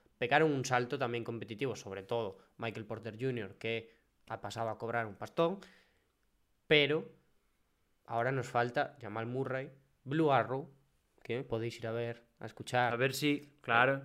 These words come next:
Speaker 1: el podcast que grabamos el domingo. Hacemos aquí un poquito de tal.
Speaker 2: Así entenderán lo de Blue Arrow.
Speaker 1: Claro. Eh, el caso, eh, Denver tiene una situación bastante complicada porque no sabemos cómo va a volver Jamal Murray, es un poco también el caso de los Warriors, ¿no? De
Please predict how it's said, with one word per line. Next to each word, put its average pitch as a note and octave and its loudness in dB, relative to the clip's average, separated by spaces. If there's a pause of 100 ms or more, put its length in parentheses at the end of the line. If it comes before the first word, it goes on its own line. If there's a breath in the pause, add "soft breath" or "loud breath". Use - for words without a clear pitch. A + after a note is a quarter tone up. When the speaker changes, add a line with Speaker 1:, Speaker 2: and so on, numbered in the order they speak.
Speaker 1:
el B2 -8
podcast B2+ -2
que B2 -4
grabamos A#2+ 0
el A#2+ -8
domingo. C3 -2 (240)
Hacemos B2 -2
aquí B2 -2
un B2 -2
poquito A#2+ -2
de A#2+ 0 (840 soft breath)
tal. E3+ 4 (240 soft breath)
Speaker 2:
Así B2 2
entenderán A#2+ 4
lo A#2+ 6
de A#2+ 8
Blue C#3 6
Arrow. D3+ 6
Speaker 1:
Claro. C3 2 (1080)
Eh, C3+ 2
el D3+ -2
caso, - 2 (520)
eh, B2 2
Denver C3 0 (140)
tiene D#3 0
una B2+ 0 (220)
situación C#3 -4
bastante D#3+ -2
complicada C3+ -2
porque C#3 -2
no A#2+ -4
sabemos A#2+ -6
cómo A#2 -6
va A2+ -2
a - -4
volver A2+ -6
Jamal A#2 -6
Murray, F3 2
es B2 -8
un A#2+ -4
poco A2+ -6
también A2+ -4
el G#2 -8
caso A2 -8
de A2 -8
los A2 -8
Warriors, D3+ 2
¿no? E3 0
De B2+ -4